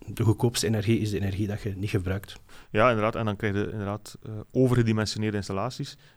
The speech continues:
Speaker 2: die vaak ook heel veel duurder zijn dan dat ze eigenlijk zouden moeten zijn voor dat type woning. Eh, en we weten ook, ja, eh, warmtepompen en zo, die werken het best op, eh, op, eh, lage temperatuur, eh,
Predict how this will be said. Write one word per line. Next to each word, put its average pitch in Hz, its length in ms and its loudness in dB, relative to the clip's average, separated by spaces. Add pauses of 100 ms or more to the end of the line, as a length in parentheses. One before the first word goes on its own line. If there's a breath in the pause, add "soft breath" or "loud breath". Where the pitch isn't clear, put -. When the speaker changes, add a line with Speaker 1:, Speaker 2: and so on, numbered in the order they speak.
Speaker 2:
die 107 100 -2
vaak 104 200 2
ook 104 140 0
heel 107 320 0
veel 107 320 4
duurder 117 300 4
zijn 110 120 0
dan 104 80 -2
dat 101 100 -4
ze - 80 -8
eigenlijk 113 340 -6
zouden 98 220 -2
moeten 110 300 -6
zijn 131 220 -6
voor 117 180 -4
dat 107 220 -4
type 123 200 -6
woning. 123 460 -4 (560 loud breath)
Eh, 101 180 -6
en 98 100 -6
we 101 120 -2
weten 92 200 -2
ook, 101 140 -8
ja, 113 200 -4
eh, 92 260 -8
warmtepompen 110 540 -4
en 113 60 -4
zo, 110 100 -4
die 101 120 -2
werken 95 260 -2
het 92 120 -4
best 95 260 -4
op, - 200 -8
eh, 87 60 -6 (120)
op, - 160 -14 (140)
eh, 92 60 -8 (180)
lage 92 320 -6
temperatuur, 95 760 -8 (100)
eh, 120 80 -10